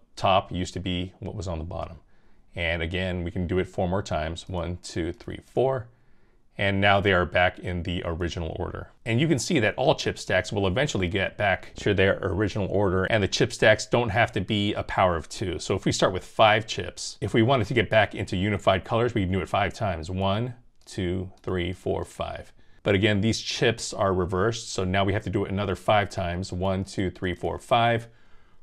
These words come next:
for a total of ten shuffles to get it back into the original order. Now, I have this other button here. If you click on zero on top,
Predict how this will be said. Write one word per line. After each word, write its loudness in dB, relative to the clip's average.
for 0
a 2
total 2
of 0
ten -2
shuffles 0
to -4
get 0
it -6
back 2
into -8
the -4
original -4
order. -4
Now, 2
I 0
have 6
this 0
other 2
button 2
here. -2
If -10
you 0
click -2
on 2
zero 2
on 4
top, -2